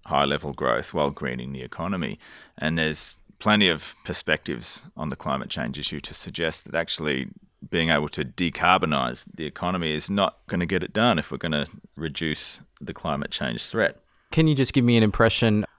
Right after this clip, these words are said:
Speaker 2: of what other countries think about China's efforts then as, as part of that? Do other countries think that China is doing enough?
Speaker 1: I think a good marker of that, if we go back a couple of years to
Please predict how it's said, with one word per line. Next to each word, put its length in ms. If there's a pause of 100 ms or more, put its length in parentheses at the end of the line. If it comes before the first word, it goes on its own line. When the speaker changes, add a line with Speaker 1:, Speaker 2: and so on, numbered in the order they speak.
Speaker 2:
of 160
what 180
other 220
countries 560
think 180
about 260
China's 380
efforts 380
then 180
as, 220
as 120
part 320
of 80
that? 380 (220)
Do 160
other 180
countries 800 (220)
think 220
that 120
China 460
is 240
doing 240
enough? 440 (440)
Speaker 1:
I 20
think 240
a 60
good 240
marker 500
of 200
that, 420 (580)
if 140
we 80
go 180
back 180
a 80
couple 300
of 100
years 460
to 380